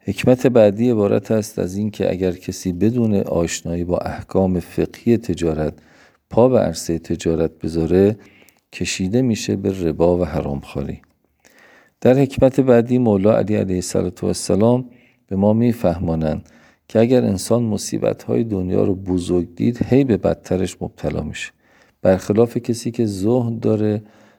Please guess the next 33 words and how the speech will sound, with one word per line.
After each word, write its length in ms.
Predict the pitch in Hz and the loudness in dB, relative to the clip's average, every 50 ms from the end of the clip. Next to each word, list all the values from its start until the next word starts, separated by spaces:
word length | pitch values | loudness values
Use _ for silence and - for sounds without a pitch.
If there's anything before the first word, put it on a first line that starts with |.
| _ _ _ - | _ _ _ -2
و 100 | 101 104 | 0 0
مصیبت‌های 720 | 110 104 101 - - 87 87 85 82 - - 92 95 95 | 0 0 0 -2 -4 0 0 0 0 0 0 0 0 0
دنیا 360 | 98 90 80 78 78 80 85 | 0 -2 -4 -2 0 0 0
رو 80 | 85 87 | 0 0
کوچیک 520 | - - - - - - 73 71 - - - | -4 -6 -10 -8 -6 -6 -6 -6 -8 -10 -14
می‌شماره. 440 | - - - - - - 92 95 _ _ _ _ _ _ _ _ _ _ - - - - - - _ _ _ | -12 -10 -10 -10 -10 -12 -14 -16 _ _ _ _ _ _ _ _ _ _ -20 -20 -20 -20 -20 -20 _ _ _
در 140 | - 135 139 | 2 2 4
حکمت 420 | 139 147 135 - - 135 139 139 147 | 4 4 2 2 4 2 4 4 4
بعدی 460 | 131 110 104 104 104 92 104 123 131 | 4 6 6 4 4 2 0 -2 -2
می‌خوانیم 640 | 131 120 101 - - 98 95 95 107 120 123 117 | 0 -2 -4 -4 -4 -4 -2 0 0 0 -2 -2
که 360 | 113 - 110 107 107 107 110 - - _ _ _ _ - | -4 -2 -2 0 0 0 -2 -6 -14 _ _ _ _ -8
راه 380 | 95 90 98 117 123 139 131 127 | -4 2 4 6 6 6 4 2
این 200 | 123 110 104 104 | 0 -2 -4 -4
که 180 | - - - | -6 -6 -6
انسان 480 | 87 87 82 - - - 104 98 92 - - | -6 -6 -6 -6 -2 0 2 2 0 -2 -6
از 320 | - - 92 85 - - | -8 -10 -8 -8 -8 -8
شهوات 720 | - - 90 87 85 98 90 90 95 107 123 123 123 - 98 | -6 -6 -6 -4 -2 -4 -2 0 2 2 2 2 2 -2 -8
خار 400 | - - - - 90 85 87 87 | -10 -8 -6 -2 0 0 0 -2
کننده 760 | - - - 95 90 90 90 87 82 82 101 107 95 - - - _ _ _ _ _ _ _ _ _ _ _ - | -4 -10 -8 -6 -6 -6 -6 -6 -4 0 0 0 0 0 -4 -12 _ _ _ _ _ _ _ _ _ _ _ -6
جدا 340 | - 92 87 92 95 92 | -4 -2 2 4 4 4
بشه، 320 | 90 92 87 - - - 113 | 4 2 0 -2 0 0 2
اینه 380 | 117 123 - - 123 123 127 | 2 2 0 0 -2 -2 -2
که 160 | 123 - 135 113 | -2 -2 -2 0
برای 220 | 98 90 101 107 | 0 2 0 0
خودش 600 | 107 - - - 117 117 120 117 117 - - - - | -2 -4 -2 -2 -2 0 0 -2 -2 -4 -12 -16 -14
شخصیت 840 | - - - 85 82 - - - - - 82 90 101 104 - 120 | -10 -6 -6 -6 -6 -6 -10 -10 -6 -2 0 0 0 0 -2 -2
با 180 | 117 113 98 85 | 0 0 0 0
کرامت 640 | - - - 95 90 87 85 85 85 85 90 - - | -2 -4 -6 -4 -4 -2 -4 -4 -4 -4 -6 -4 -2
و 40 | - | -2
ارزشمندی 880 | - 80 78 73 73 78 78 - - - 95 101 104 107 92 - 92 | -2 -2 -4 -6 -8 -8 -8 -6 -4 0 2 4 4 4 2 0 0
رو 100 | 87 90 | 0 0
درک 460 | 87 - 87 87 87 82 - - - - | 0 0 2 2 2 0 -2 -6 -16 -16
بکنه. 360 | - 82 - - - - | -16 -14 -12 -12 -14 -14